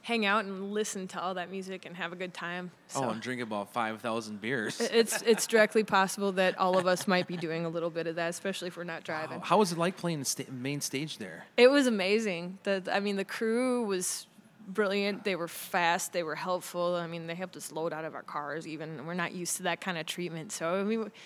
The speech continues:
Speaker 1: the sound was just incredible. We had a great crowd that came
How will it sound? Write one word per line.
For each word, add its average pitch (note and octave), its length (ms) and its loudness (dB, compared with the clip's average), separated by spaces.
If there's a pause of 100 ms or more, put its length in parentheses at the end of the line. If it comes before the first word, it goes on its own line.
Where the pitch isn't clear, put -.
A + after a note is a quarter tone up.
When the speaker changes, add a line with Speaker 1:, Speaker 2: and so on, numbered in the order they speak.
(200)
Speaker 1:
the A3 100 -4
sound G3 380 4
was F3 220 -4
just - 280 -10
incredible. E3+ 680 -4 (180)
We G3 80 0
had F3 60 0
a F3 40 0
great F#3 320 -4
crowd E3+ 320 0
that E3+ 120 -2
came E3+ 320 -8